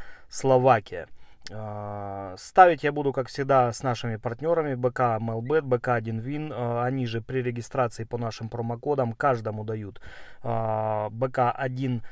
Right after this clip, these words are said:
Вин плюс пятьсот процентов от вашего первого депозита, плюс к вашему депозиту по нашему промокоду. И, а, М Л Бет, э, десять четыреста, а, рублей на ваш, а, первый бонусный депозит.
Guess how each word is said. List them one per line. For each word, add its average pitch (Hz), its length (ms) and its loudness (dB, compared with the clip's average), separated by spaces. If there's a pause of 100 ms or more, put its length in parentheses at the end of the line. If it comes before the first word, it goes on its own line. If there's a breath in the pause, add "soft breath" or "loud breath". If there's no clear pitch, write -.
(220 soft breath)
Вин 135 300 -2
плюс 160 260 -2
пятьсот 139 380 -4
процентов 131 460 0 (260)
от 147 220 2
вашего 123 400 2
первого 113 340 -2
депозита, 113 680 -2 (120)
плюс 135 340 -6
к - 80 -10
вашему 165 460 2
депозиту 160 840 0
по 156 100 4
нашему 147 380 -2
промокоду. 143 880 0
И, 196 320 -6 (300 loud breath)
а, 131 580 2
М 127 140 2
Л 131 140 4
Бет, 175 340 2
э, 135 220 4
десять 131 420 -6
четыреста, 131 720 -4 (480 soft breath)
а, 110 160 -2
рублей 123 380 0
на 110 180 0
ваш, 120 260 0 (300 loud breath)
а, 104 260 -2
первый 127 300 0
бонусный 107 580 -4
депозит. 107 520 -4